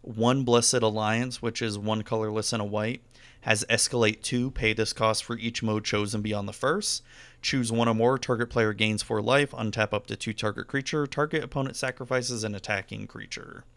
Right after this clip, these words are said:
I like the last one. Definitely. Four Grasp of Darkness. Target creature gets negative four, negative four until end of turn.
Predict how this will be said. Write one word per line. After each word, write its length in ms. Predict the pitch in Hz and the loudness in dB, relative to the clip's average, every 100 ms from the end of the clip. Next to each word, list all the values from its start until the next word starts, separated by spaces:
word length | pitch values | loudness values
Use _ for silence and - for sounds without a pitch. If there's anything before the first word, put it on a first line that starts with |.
| - - - - - - | -20 -20 -20 -20 -20 -6
I 180 | - 101 | 0 2
like 280 | 101 107 - | 4 2 2
the 80 | 101 | -6
last 340 | 87 92 - | -4 -4 -6
one. 260 | - - - - - - - - - - - - - - _ - | -8 -14 -18 -20 -20 -20 -20 -20 -20 -20 -20 -20 -20 -20 _ -6
Definitely. 500 | 101 101 107 92 95 | -6 -4 -12 -10 -10
Four 300 | - 117 117 | -2 0 2
Grasp 340 | 117 107 - | 4 2 2
of 100 | 104 | 0
Darkness. 640 | 117 117 117 127 123 - - - - - - | 2 2 0 -2 -2 -6 -10 -20 -20 -20 -6
Target 240 | 120 110 | -4 -2
creature 400 | 113 101 113 101 104 _ - | -6 -6 -6 -8 -12 _ -12
gets 340 | 117 104 - - | -4 -4 -4 -2
negative 320 | 107 101 101 | -2 -2 -6
four, 180 | 113 107 | -4 -4
negative 280 | 101 101 98 | -4 -6 -6
four 200 | 110 104 | -4 -4
until 240 | 104 104 | -6 -6
end 100 | 101 | -6
of 100 | - | -8
turn. 520 | - 139 143 143 139 | -4 -4 -2 -4 -6